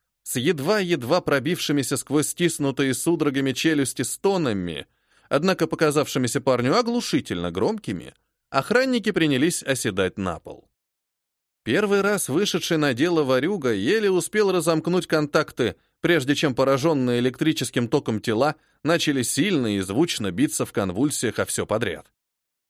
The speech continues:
После экстренной встряски организма током поднять тревогу в первые несколько секунд парочка уже не смогла. А потом двигающийся на максимальной скорости целитель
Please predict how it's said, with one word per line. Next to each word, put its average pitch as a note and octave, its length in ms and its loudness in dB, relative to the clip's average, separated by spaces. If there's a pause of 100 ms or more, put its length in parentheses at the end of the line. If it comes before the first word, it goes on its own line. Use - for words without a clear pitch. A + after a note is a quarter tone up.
(160)
После C#3 400 2
экстренной B2+ 600 0
встряски B2+ 440 -2
организма A#2 600 0
током B2+ 400 -2 (260)
поднять C#3+ 440 2
тревогу D#3 480 2
в - 80 -8
первые C#3 380 2
несколько C3+ 460 0
секунд D3 520 -2
парочка F#3+ 420 0
уже C3+ 220 2
не A2+ 100 0
смогла. F2 420 -6 (680)
А G#3 160 2
потом B3 400 2
двигающийся G3 800 0
на E3+ 80 0
максимальной E3 580 2
скорости D#3+ 460 0
целитель E3 540 0